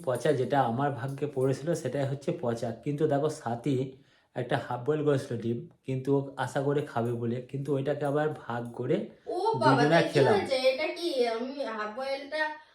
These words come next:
Speaker 2: আশাটা বেশি না তুমি খেতে পাবে না, ওটা বেশি খারাপ লাগবে আমার।
Speaker 1: তারপরে আবার রাজুকে যে ডিমটা দিয়েছে, রাজু একটুখানি
Speaker 2: ও
Speaker 1: মু-,
Speaker 2: খায়নি।
Speaker 1: মুখে দিয়ে মনে হয় রেখে দিয়েছে, সেটা আবার নিয়ে এসে দুজনে ভাগ করে খেলাম।
Speaker 2: হ্যাঁ।
Speaker 1: তাহলে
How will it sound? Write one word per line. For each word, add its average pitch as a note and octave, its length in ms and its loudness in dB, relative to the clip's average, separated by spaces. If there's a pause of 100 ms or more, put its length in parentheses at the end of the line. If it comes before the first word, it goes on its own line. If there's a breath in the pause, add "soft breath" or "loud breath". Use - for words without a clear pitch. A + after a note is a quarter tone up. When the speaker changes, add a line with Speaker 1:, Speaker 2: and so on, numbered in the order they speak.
Speaker 2:
আশাটা D4 360 -4
বেশি F4+ 300 0
না E4 100 -2
তুমি D4+ 240 -8
খেতে - 260 -6
পাবে C#4+ 280 -6
না, D4+ 60 -6
ওটা C4+ 260 -6
বেশি B3+ 240 -6
খারাপ G3+ 300 -8
লাগবে F3+ 320 -8
আমার। E3+ 200 -8
Speaker 1:
তারপরে C#3+ 380 4
আবার D#3+ 260 6
রাজুকে C#3+ 420 0
যে D#3 140 2
ডিমটা D#3 320 0
দিয়েছে, E3 260 2
রাজু C3+ 260 2
একটুখানি C#3 360 2
Speaker 2:
ও D#3+ 40 2
Speaker 1:
মু-, C#3+ 180 0
Speaker 2:
খায়নি। A3+ 340 -2
Speaker 1:
মুখে D3 340 2
দিয়ে F3 220 6
মনে E3 180 2
হয় E3 80 4
রেখে C#3 220 2
দিয়েছে, F#3 320 4
সেটা C#3 320 0
আবার D3 160 2
নিয়ে C#3 220 2
এসে D3 140 0
দুজনে C3+ 320 0
ভাগ B2 220 -4
করে C3+ 160 0
খেলাম। B2+ 240 -4
Speaker 2:
হ্যাঁ। C3+ 140 -4
Speaker 1:
তাহলে E3 180 -2